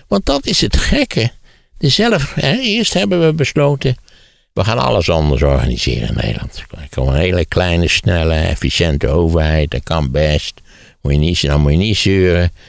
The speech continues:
Dat is de zelfredzame burger, die kan dat makkelijk aan. Helemaal geen probleem. En dan is het even stil en dan zegt iemand: "Ja, wacht even, jongens. De zelfredzame burger is wel een frauderende burger, hè?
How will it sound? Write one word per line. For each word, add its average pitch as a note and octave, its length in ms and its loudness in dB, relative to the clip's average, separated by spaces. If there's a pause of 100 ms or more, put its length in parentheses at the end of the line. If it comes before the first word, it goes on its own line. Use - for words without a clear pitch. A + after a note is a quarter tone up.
(180)
Dat D#2 220 -2
is E2 200 -4
de - 120 2
zelfredzame D#2+ 880 2
burger, F#2 400 2
die E2 140 0
kan D#2 280 2
dat C2 220 0
makkelijk D#2+ 680 2
aan. C#2 300 -4
Helemaal C3+ 600 2
geen A2+ 240 0
probleem. B1+ 440 -4 (840)
En G#3+ 140 -2
dan F3 200 0
is D3 140 0
het - 120 -4
even D3 380 0
stil A3+ 420 2
en G3 120 -2
dan G3 340 -2 (100)
zegt - 380 -2
iemand: D3+ 280 0
"Ja, G#2+ 140 2
wacht B2+ 240 -2
even, E2+ 240 0
jongens. B1 420 -6 (440)
De - 100 -4
zelfredzame D2+ 840 0
burger F2+ 560 2 (380)
is - 140 -20
wel G2 100 -2
een D2+ 80 -2
frauderende C#2+ 680 2
burger, B1+ 400 -2 (120)
hè? - 220 -4